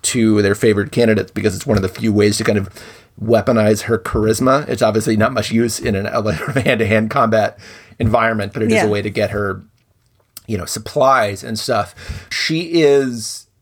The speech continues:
Speaker 1: you know, not a cream puff, but she, you know, she's, like, practically a street kid. She's very, you know, kind of wise and tough in that way, but she's not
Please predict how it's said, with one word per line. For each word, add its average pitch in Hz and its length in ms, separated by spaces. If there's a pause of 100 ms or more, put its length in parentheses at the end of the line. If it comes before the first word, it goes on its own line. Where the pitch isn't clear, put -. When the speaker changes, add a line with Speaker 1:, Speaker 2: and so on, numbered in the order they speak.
(460)
Speaker 1:
you - 180
know, 117 100
not 135 480 (340)
a 107 60
cream 127 320
puff, 120 280
but - 120
she, 156 100
you 135 80
know, 113 180
she's, 117 280
like, 113 180 (140)
practically 113 420
a 98 60
street 110 340
kid. 98 220
She's 120 120
very, 107 380
you 113 320
know, 98 200
kind 101 180
of 101 80
wise 107 400
and 107 100
tough - 240
in 98 60
that 107 160
way, - 80
but - 160
she's 120 180
not 135 480